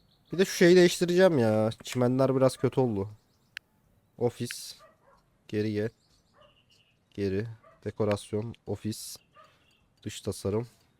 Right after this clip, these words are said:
Tak. Şunu yapalım çimen yerine, daha iyi olur. Çimenler çok kapattı ya. Ben böyle kapalı alanları pek sevmiyorum abi. Heh, böyle daha iyi bak. Böyle daha güzel.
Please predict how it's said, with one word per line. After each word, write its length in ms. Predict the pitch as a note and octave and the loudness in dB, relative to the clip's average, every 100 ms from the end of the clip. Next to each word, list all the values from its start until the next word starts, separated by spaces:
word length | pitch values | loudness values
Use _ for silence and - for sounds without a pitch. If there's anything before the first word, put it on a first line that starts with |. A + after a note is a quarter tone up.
| - | -6
Tak. 240 | A#2 - - _ _ _ - _ _ _ _ | -6 -6 -20 _ _ _ -20 _ _ _ _
Şunu 280 | - D3 F#3 | -6 2 6
yapalım 320 | F3 A#2 G2 | 6 4 2
çimen 260 | - G#2+ G2 | -2 0 2
yerine, 280 | G2+ G2+ | 2 2
daha 180 | A#2 B2 | 6 8
iyi 60 | G#2+ | 6
olur. 180 | F#2 F2 - - | 4 -4 -12 -8
Çimenler 400 | - C#3+ F#3+ G#3 | 4 4 6 6
çok 200 | G#3+ G3 | 6 4
kapattı 400 | E3 A2+ - - | 4 2 -2 -2
ya. 100 | G2 | 0
Ben 160 | G#2+ B2 | 2 2
böyle 120 | A#2+ | 0
kapalı 340 | - B2+ B2 | -2 0 2
alanları 440 | B2+ A#2+ B2 B2 B2 | 2 0 -2 -2 -2
pek 180 | A#2+ | -4
sevmiyorum 420 | - B2 A#2 F2 E2 | -2 -4 -2 -4 -4
abi. 180 | D#2+ E2+ - | -8 -10 -16
Heh, 60 | - | -4
böyle 200 | C#3 D3 | 0 2
daha 120 | C#3+ G2+ | 2 2
iyi 80 | |
bak. 100 | E2+ - _ _ _ - - - - - E3+ | -2 -10 _ _ _ -20 -18 -18 -20 -6 2
Böyle 140 | F3 | 8
daha 140 | E3 | 10
güzel. 180 | A#2+ F#2 | 8 2